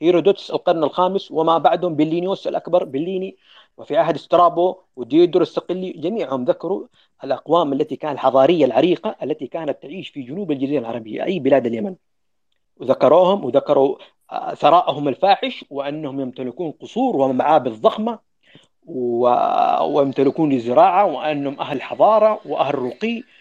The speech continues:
وأنهم ف-، يعني فنانون في، آه، يمارس، يعني في فن الحروب والأسلحة، ولديهم جيش، آه، يعني، آه، سياسي مرتب.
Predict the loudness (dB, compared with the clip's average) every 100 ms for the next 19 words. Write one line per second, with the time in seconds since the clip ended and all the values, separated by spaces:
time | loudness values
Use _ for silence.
0 | _ _ _ _ -14 -12 -10 -10 -10 -10
1 | -6 0 2 2 0 -2 -8 -8 -6 -4
2 | -2 -2 -2 -4 -6 -6 0 2 2 -2
3 | 0 -2 0 -4 -4 -6 -6 -4 0 2
4 | 2 0 -6 -6 -6 -6 -4 -4 -2 -4
5 | 0 0 -2 0 4 4 4 0 -2 -2
6 | -4 -4 -8 _ _ -8 -4 2 2 2
7 | 2 4 4 2 -8 -10 -14 _ _ _
8 | _ -8 -6 -4 -4 -6 -6 -6 -6 -8
9 | -8 -8 -8 -6 4 4 4 2 2 2
10 | 0 -4